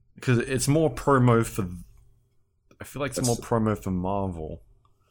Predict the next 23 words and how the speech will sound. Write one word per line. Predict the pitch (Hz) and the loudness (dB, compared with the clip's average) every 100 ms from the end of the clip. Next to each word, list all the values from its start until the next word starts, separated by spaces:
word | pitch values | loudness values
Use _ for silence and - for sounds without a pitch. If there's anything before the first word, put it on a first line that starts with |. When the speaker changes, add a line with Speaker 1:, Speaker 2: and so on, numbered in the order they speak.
| _ _ - | _ _ 2
Speaker 2:
Yeah. | 90 65 - - - - - | 2 2 -4 -20 -20 -20 0
Yeah, | 82 | 2
one | 71 82 | 2 0
hundred | 80 | -4
percent. | 67 - - | -6 -6 -2
Speaker 1:
But, | 117 - - - - - - | -2 -2 -16 -20 -20 -14 2
but | 156 | 4
at | 170 | 4
the | |
same | 165 160 147 | 4 6 4
time, | 131 147 123 107 104 107 - - _ - _ | 4 4 6 4 0 -6 -16 -20 _ -20 _
<laughs> | 127 - 156 - 160 - | -10 -6 -4 0 0 2
like, | 151 - - | 0 0 0
it | 165 | 0
got | - 160 - | 2 2 2
you | 131 135 | 4 4
to | 135 | 2
play | - 135 | 0 0
it, | 170 156 | 0 0
so | - 147 127 123 120 - - - - - - - | 0 4 6 6 2 -4 -14 -16 -18 -12 -12 -2
who | 170 | 0
knows, | 147 139 131 110 101 | 2 4 4 4 2
man? | 104 113 135 135 | 0 0 -2 -4